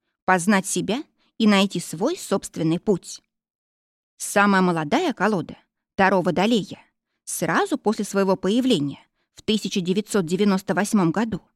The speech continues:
эта колода стала одной из самых востребованных у тарологов. Это простая и очень красивая колода,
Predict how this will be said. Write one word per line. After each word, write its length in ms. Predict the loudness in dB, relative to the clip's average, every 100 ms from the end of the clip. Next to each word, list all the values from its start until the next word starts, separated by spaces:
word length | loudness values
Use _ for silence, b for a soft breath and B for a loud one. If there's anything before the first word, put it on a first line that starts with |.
| _ _ _
эта 180 | -4 -2
колода 400 | 2 4 4 0
стала 420 | -4 -4 -2 -2
одной 340 | 0 0 2 0
из 140 | -2
самых 360 | 0 2 2 -2
востребованных 680 | -6 0 0 2 4 2 2
у 60 | -2
тарологов. 560 | 0 2 2 0 -6 -16 _ _ _ _ _ _ _ -2
Это 220 | 0 0
простая 580 | 0 -2 -4 -4 -2 0
и 160 | 2
очень 300 | 2 2 0
красивая 480 | 0 -2 -2 -2 -2
колода, 480 | 0 -2 -2 -6